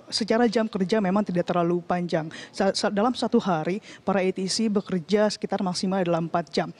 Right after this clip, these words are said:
Satu jam sampai dua jam bekerja seperti ini, dan ketika ini sama sekali tidak bisa diganggu. Kemudian satu jam lagi ke, untuk beristirahat, dan nanti satu jam kemudian lagi, eh,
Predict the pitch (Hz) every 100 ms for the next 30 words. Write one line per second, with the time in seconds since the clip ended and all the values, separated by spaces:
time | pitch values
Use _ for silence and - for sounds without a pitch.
0 | - - 175 170 165 208 233 269 - -
1 | - - 208 185 208 190 175 165 175 170
2 | - 196 160 190 185 - - - 196 196
3 | 185 214 185 190 185 190 208 196 202 202
4 | - 185 180 185 170 175 175 170 180 170
5 | 170 220 - - 180 175 196 - 170 170
6 | 208 196 190 175 185 175 165 - - 185
7 | - 175 - 175 160 - 254 - - -
8 | - 180 208 180 165 247 185 175 175 165
9 | 175 170 170 165 170 208 233 - - -
10 | 180 165 160 160